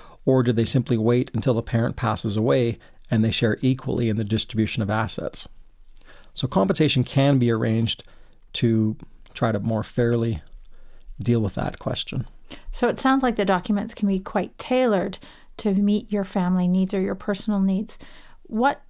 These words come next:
Speaker 2: I know we had worked on one file together where a gentleman didn't actually want to wear bedclothes when he went to bed.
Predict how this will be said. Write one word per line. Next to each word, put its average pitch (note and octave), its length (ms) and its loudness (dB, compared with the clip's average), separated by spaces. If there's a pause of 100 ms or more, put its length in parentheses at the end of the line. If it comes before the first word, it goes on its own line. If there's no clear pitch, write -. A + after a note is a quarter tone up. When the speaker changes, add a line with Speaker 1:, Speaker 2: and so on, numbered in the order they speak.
(180)
Speaker 2:
I G#3 80 4
know A#3+ 160 4
we C#4+ 160 2
had G#3+ 240 0
worked G#3+ 240 -2
on F#3+ 200 2
one A3+ 200 4
file F#3+ 320 -2
together G3 380 -2
where G3 180 0
a F#3+ 60 0
gentleman G3+ 400 0
didn't G3 200 -2
actually G3 280 -2
want G3+ 140 2
to F#3+ 60 2
wear F#3+ 160 0
bedclothes F#3+ 640 -2
when G3+ 80 -2
he G3 80 4
went G3 220 -2
to - 80 -18
bed. G#3 400 -2